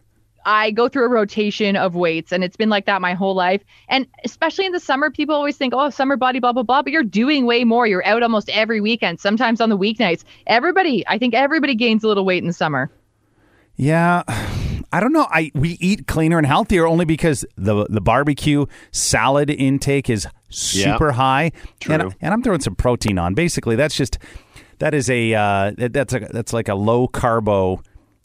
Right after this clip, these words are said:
Speaker 2: nice protein intake. And I put a lot of veggies in there. And I just, it doesn't add up. But I'm like Benny. I'm, I'm gonna try this whole mouth open thing. And, well, that being said, we've all eaten many meals together, from breakfast sandwiches to, to, to dinners.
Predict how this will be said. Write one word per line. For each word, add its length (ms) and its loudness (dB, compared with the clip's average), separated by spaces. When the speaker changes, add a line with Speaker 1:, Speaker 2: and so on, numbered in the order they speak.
Speaker 2:
nice 280 0
protein 420 0
intake. 420 0
And 80 0
I 40 0
put 160 -2
a 40 -2
lot 140 0
of 80 -6
veggies 480 -2
in 140 2
there. 180 0
And 200 -6
I 120 -4
just, 260 -8
it 100 -6
doesn't 240 0
add 180 0
up. 160 -2
But 100 -2
I'm 140 0
like 200 -2
Benny. 300 -2
I'm, 240 -2
I'm 160 0
gonna 200 0
try 340 0
this 180 -2
whole 140 -2
mouth 260 -2
open 300 0
thing. 260 -6
And, 180 0
well, 260 2
that 140 0
being 160 2
said, 280 0
we've 300 2
all 260 4
eaten 440 0
many 320 0
meals 360 2
together, 380 -2
from 180 -4
breakfast 380 0
sandwiches 640 -2
to, 540 -2
to, 120 -4
to 220 -6
dinners. 720 -2